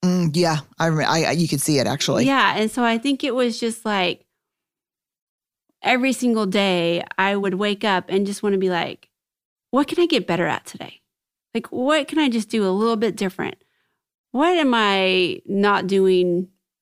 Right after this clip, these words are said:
Speaker 2: because it feels a little scary?"
Speaker 1: Yeah.
Speaker 2: And just, like, do it. And also, like, I feel like I was, like, that annoying person that, "Give me some feedback. Could I have shown up a little bit better?
Speaker 1: <laughs>
Speaker 2: How could I have done that differently?" You know, like, to everybody,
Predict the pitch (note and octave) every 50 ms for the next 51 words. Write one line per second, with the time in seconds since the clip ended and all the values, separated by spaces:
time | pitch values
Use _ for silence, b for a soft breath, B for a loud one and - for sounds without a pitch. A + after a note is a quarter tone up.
0 | _ - F#3+ F#3+ - G3 F#3+ F3 F3 D#3 - - F#3+ F#3 F3 E3+ E3+ - - -
1 | - - F#3+ F#3+ F#3 E3 E3 - - - E3+ D#3+ - D#2 G2 - F#3+ - - D#3+
2 | D#3 C#3 B2 G3 G3+ F#3+ F#3 F#3+ F#3 - G3+ F#3+ E3 A#2 - - _ _ _ _
3 | _ _ _ _ _ _ _ _ _ _ - - A#3+ A3+ F3 - - - - C#4+
4 | D#4+ D#4+ D4 B3+ B3 C#4 C#4+ - - D#4 C#4+ B3 A#3 G3+ - - b b b b
5 | b b _ - B3+ C#4 D4+ E4+ F4 F4 F4+ F4+ F4+ E4 - - - - - B3+
6 | B3+ B3 A#3 A3+ A#3 A3 G3+ G3 G3 G3+ G3 F#3+ G3 F#3+ F3+ F3+ F#3 F#3+ G3+ G3+
7 | G3+ G3 G3 G3 F#3+ F#3+ G3+ G#3+ A3 G3 - G3 F3+ F3 - G3 F#3 F3+ F3+ E3
8 | - B B B B - C4 C4+ C#4 - C4 A#3 - G#3 F#3+ F#3+ - - - -
9 | - A#3+ A#3 B3 C4 C4 A3+ - - - C#4 C#4 C#4+ C#4+ C#4 - D4 D4 C#4+ C4+
10 | A#3 C#4 C#4+ C#4+ C#4+ D4 D4 G#3+ - A#3 - - - C#4+ D4+ D#4+ D#4 D#4 D4 C4+
11 | A#3 G#3 A3+ G3+ F#3 F3+ F3 D#3 D3+ D3 E3+ E3 D#3+ - D#3+ D3 - - F3 F#3
12 | G#3 G3+ A3+ A#3+ A#3 A3 G#3 G3 G3 F#3 F#3 - A3+ - - A3 A3 A#3+ G#3+ F#3+
13 | E3+ D3 C#3 - - _